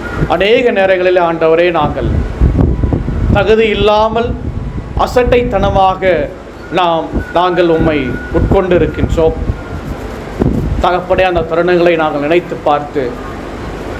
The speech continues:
மன்னிப்பை வேண்டுகிறோம். நீரே எங்களை மன்னிப்பீராக. தொடர்ந்து உம்மை உட்கொள்ளக்கூடிய தகுதியை உடையவர்களாக எந்நாளுமே நாங்கள் வாழ்ந்திட,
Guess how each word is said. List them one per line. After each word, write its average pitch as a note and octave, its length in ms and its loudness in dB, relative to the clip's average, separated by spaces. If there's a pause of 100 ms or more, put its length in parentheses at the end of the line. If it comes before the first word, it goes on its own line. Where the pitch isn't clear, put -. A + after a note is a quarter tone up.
(120)
மன்னிப்பை G3 520 0
வேண்டுகிறோம். C#3 500 0 (1300)
நீரே F#3 220 2
எங்களை F3+ 240 2
மன்னிப்பீராக. F#3 840 0 (840)
தொடர்ந்து A#3+ 520 2 (1700)
உம்மை G3+ 260 2
உட்கொள்ளக்கூடிய A#3 920 2
தகுதியை G#3+ 460 2
உடையவர்களாக G#3 800 2
எந்நாளுமே F#3+ 540 0
நாங்கள் E3+ 380 0
வாழ்ந்திட, F3 480 2